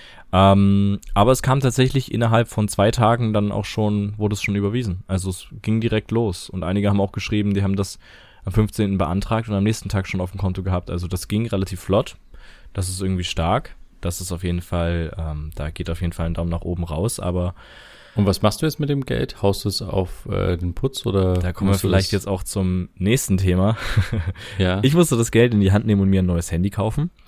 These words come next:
Speaker 1: denn, ähm, mein eigentliches Handy, was ich, äh, vorher hatte, ist während einer Gorillas-Fahrt kaputt gegangen.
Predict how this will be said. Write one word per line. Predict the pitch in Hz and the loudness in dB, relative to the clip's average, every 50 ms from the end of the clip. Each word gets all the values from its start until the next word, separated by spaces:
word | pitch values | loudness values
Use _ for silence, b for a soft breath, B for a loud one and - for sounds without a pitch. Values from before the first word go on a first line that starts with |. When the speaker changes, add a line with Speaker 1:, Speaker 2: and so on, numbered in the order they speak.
| B B B B B B B | B B B B B B B
Speaker 1:
denn, | - 85 85 85 82 82 82 85 90 95 101 104 107 107 | -12 -4 -2 0 2 2 2 2 4 4 4 4 2 0
ähm, | 101 98 92 95 95 98 98 98 98 98 98 98 95 98 - | -2 -2 0 0 2 2 2 2 2 2 2 0 0 -2 -2
mein | 95 95 92 92 95 101 104 - | -2 -2 0 0 0 0 -2 -2
eigentliches | - 95 104 127 131 123 104 101 95 90 92 90 85 - | -2 -2 -2 0 0 -2 -4 -4 -6 -6 -6 -6 -6 -4
Handy, | 87 85 87 90 92 95 95 92 | -2 -2 -2 -2 -2 -2 -2 -2
was | 90 92 - - | -4 -6 -6 -8
ich, | 98 95 92 - - - - | -8 -8 -8 -8 -10 -10 -8
äh, | 95 90 90 | -8 -6 -6
vorher | 92 - - - 92 92 90 92 | -8 -8 -6 -4 -2 -2 -2 -2
hatte, | 95 - - 101 | -4 -4 -6 -6
ist | - 101 101 - - - 85 76 - | -4 -6 -8 -8 -10 -10 -10 -8 -4
während | 85 85 95 98 104 104 101 98 95 - - | -2 0 0 0 2 2 2 2 0 -2 -4
einer | 87 87 87 87 87 | -4 -2 0 -2 0
Gorillas-Fahrt | 87 92 87 - 92 87 87 85 - - - 78 73 76 - | -2 -2 -2 -2 -2 -2 -2 -4 -4 -6 -8 -6 -6 -6 -6
kaputt | - 87 85 - 85 - - | -6 -4 -2 0 0 0 0
gegangen. | - - - 67 62 65 87 | -4 -6 -6 -6 -8 -10 -14